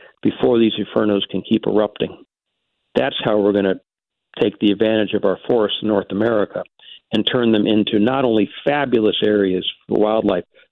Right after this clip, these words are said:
great areas for soil quality and water quality, but also areas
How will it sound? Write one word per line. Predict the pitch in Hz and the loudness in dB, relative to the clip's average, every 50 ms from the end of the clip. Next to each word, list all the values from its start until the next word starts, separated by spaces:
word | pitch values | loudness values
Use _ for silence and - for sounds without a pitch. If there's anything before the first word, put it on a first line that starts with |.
| _ _ _ _ - | _ _ _ _ -6
great | - 123 117 113 120 139 156 156 147 117 | -2 0 2 4 4 4 4 4 4 4
areas | 107 101 101 98 95 95 92 90 87 - - - | 2 2 2 2 2 2 2 0 0 -2 -2 -2
for | - - - - | 0 0 0 2
soil | - 123 120 113 107 95 | 2 2 2 2 2 0
quality | - - - 101 95 92 98 95 92 92 90 - - - - _ _ _ | -2 -2 -2 0 0 0 0 -2 -2 -6 -10 -14 -20 -20 -20 _ _ _
and | - 110 104 98 | -2 0 2 2
water | 104 120 151 170 160 131 107 | 4 2 2 2 2 0 -2
quality, | - - 104 95 90 87 90 90 92 | -2 -2 -2 0 0 0 0 -2 -2
but | 101 113 139 143 | -2 0 0 0
also | 143 147 143 - - 120 | 0 0 -2 -4 -2 0
areas | 120 123 127 123 117 110 - | 2 2 2 2 2 0 -2